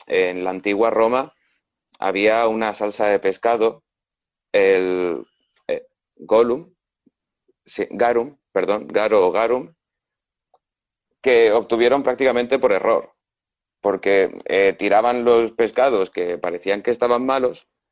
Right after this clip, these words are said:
y, eh, ese pescado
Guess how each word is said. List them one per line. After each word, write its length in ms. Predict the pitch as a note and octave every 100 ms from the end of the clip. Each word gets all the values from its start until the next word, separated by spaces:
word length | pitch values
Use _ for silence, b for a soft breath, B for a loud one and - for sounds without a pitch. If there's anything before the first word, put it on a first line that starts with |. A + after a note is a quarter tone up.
| _ _ _ _ -
y, 340 | A2 G#2 F#2+ - _ _ _ _ _ _ _ _
eh, 420 | F#2+ G#2+ G2+ F#2+ -
ese 260 | A2+ B2+
pescado 680 | A#2+ A#2 - C3 A2+ E2 D2+